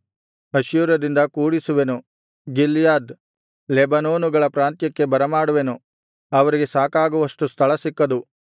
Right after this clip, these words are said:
ಅವರು ಕಷ್ಟವೆಂಬ ಕಲ್ಲನ್ನು ದಾಟಿ ಬರುವರು. ಅಲ್ಲಕಲ್ಲೋಲವಾದ ಸಮುದ್ರವನ್ನು ಭೇದಿಸಿ ಬಿಡುವರು.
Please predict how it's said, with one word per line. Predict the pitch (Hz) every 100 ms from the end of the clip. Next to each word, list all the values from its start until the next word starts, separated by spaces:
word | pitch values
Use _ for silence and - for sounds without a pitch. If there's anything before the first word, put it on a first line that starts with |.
| _ _ _ -
ಅವರು | 143 143 151
ಕಷ್ಟವೆಂಬ | 151 143 - 165 160 151
ಕಲ್ಲನ್ನು | 131 147 156 151 151
ದಾಟಿ | 139 143 170
ಬರುವರು. | 147 143 139 131 120 _ _ _ _ _ -
ಅಲ್ಲಕಲ್ಲೋಲವಾದ | 135 156 151 151 156 160 156 151 143
ಸಮುದ್ರವನ್ನು | 143 143 156 147 151 147 151
ಭೇದಿಸಿ | 143 135 151 151 156
ಬಿಡುವರು. | 147 147 139 123